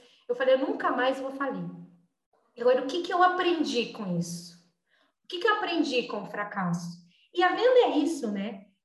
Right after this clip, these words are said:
Porque a gente, assim, a cada dez pessoas, a gente recebe nove não e um sim. O que que eu aprendi com os nove nãos pra tentar transformar um em dois, né? O que eu percebo muitas vezes que falta esse input,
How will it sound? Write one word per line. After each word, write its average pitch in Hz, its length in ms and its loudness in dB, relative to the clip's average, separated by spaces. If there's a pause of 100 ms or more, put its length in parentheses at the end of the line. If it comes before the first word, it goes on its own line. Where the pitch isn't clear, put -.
(140)
Porque 415 100 -2
a 415 40 2
gente, 403 280 -2
assim, 311 340 2
a 311 100 2
cada 349 300 4
dez 339 360 -2
pessoas, 311 460 -4
a 311 80 -4
gente 320 160 -6
recebe 320 340 -2
nove 320 340 4
não 330 300 -2
e 359 60 -2
um 427 80 -8
sim. - 500 -10
O 349 80 -8
que 427 140 2
que - 80 -2
eu 403 60 4
aprendi 349 500 -4
com 311 160 0
os 285 120 -2
nove 277 380 2
nãos 254 560 -2 (240)
pra 294 100 0
tentar 302 340 0
transformar 285 600 -2
um 302 80 4
em 302 120 4
dois, 202 680 2 (300)
né? 262 320 -2 (260)
O 294 100 -14
que 339 100 -10
eu 339 80 -6
percebo 339 400 -4
muitas 277 480 -2
vezes - 600 2 (220)
que 302 100 -8 (120)
falta 440 320 6
esse 349 280 0
input, 277 680 0